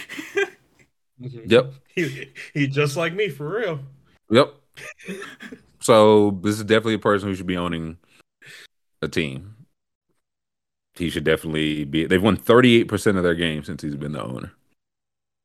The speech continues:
Speaker 3: and have won two playoff games. This is a team. This is a proud franchise in the eighties and nineties, man.
Speaker 2: Stuck up for the name, though. He held out as long as he could. He
Speaker 3: As
Speaker 2: got
Speaker 3: long as
Speaker 2: back
Speaker 3: he, that was a
Speaker 2: going for him.
Speaker 3: Listen, it eventually got changed.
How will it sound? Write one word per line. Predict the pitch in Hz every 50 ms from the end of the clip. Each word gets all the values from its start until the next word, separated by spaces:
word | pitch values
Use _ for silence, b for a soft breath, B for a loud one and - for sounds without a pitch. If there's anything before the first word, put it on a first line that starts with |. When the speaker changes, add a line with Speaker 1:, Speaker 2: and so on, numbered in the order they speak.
| _ _ _ -
Speaker 3:
and | 80
have | 78 76
won | 82 80 76
two | - - 101 92
playoff | 73 - 90 85 80 78 73 69 67 -
games. | - 69 64 58 53 - 80 _ _ _
This | - 120 123
is | 113
a |
team. | 92 - 123 107 113
This | 160 220
is | 101
a | 104
proud | 87 - - 139 139 143 156 156 -
franchise | - 208 214 202 175 - 156 135 120 110 107 101
in | 101
the | 95 98
eighties | 82 92 90 87 85 82
and | 82 85 85
nineties, | 82 80 80 78 76 76 73 71
man. | 73 85 92 123 170 208 180 - _ _ _ _ _ _ _ _ _ _ _ _ _ _
Speaker 2:
Stuck | _ - 220 151 170
up | 180 165 -
for | - 175
the | 165 156 160
name, | 156 175 180 175 156 135
though. | 127 120 113 110
He | 110 123 120 117
held | 123 151 156 156 147
out | 160 160 160 151
as | 139 127
long | 135 143 143 143
as | 147 139 135
he | 139 135
could. | 135 143 143 - 139
He | 131
Speaker 3:
As | 135 139 139 127 127
Speaker 2:
got | 143 147
Speaker 3:
long | 151 156 160 160 165 165
as | 156 175
Speaker 2:
back | 175 156
Speaker 3:
he, | 165 160
that | 156 175 185
was | 160 -
a | 190
Speaker 2:
going | 165 143
for | - - 147 135 147 143
him. | 139 135 135 - - _ _ _ _ _ _ -
Speaker 3:
Listen, | 208 226 185 165 - -
it | 170 196
eventually | 160 143 156 185 175 - 170 160 156
got | 151 160 156 139 135
changed. | - - 156 156 156 151 147 135 135